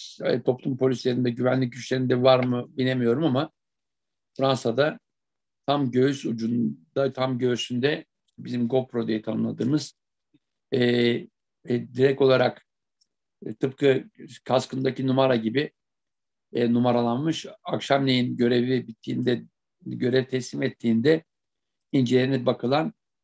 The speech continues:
kameralar var. Yani bu hem onların, e, davranışlarını kontrol amacıyla yapıyor, hem de kendilerine yöneltilen,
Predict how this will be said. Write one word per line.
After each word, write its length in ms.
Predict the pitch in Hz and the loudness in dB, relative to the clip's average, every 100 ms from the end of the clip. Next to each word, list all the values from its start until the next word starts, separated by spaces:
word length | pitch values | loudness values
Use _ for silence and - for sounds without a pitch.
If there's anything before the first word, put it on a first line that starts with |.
| _ - | _ -6
kameralar 560 | 127 131 127 123 120 | -2 2 4 4 2
var. 220 | 113 117 | 0 -4
Yani 300 | 117 117 120 | -4 -2 -2
bu 200 | 120 127 - _ _ _ _ _ _ | -2 -4 -10 _ _ _ _ _ _
hem 180 | 147 170 | -6 -2
onların, 540 | 143 127 131 131 - - _ - | 0 2 2 0 -4 -12 _ -4
e, 60 | 135 123 123 123 123 | -2 0 -2 -4 0
davranışlarını 720 | 123 123 123 - 127 123 120 | 2 2 -2 -4 -4 -2 -4
kontrol 380 | 120 113 113 107 | -2 -4 -2 -2
amacıyla 360 | 107 107 - | 0 -2 -2
yapıyor, 300 | 104 - 147 | -2 -2 0
hem 160 | 135 135 | 0 0
de 80 | 135 | -2
kendilerine 380 | 127 123 123 135 | -2 0 0 0
yöneltilen, 520 | 117 113 - 151 | 0 -2 -2 -2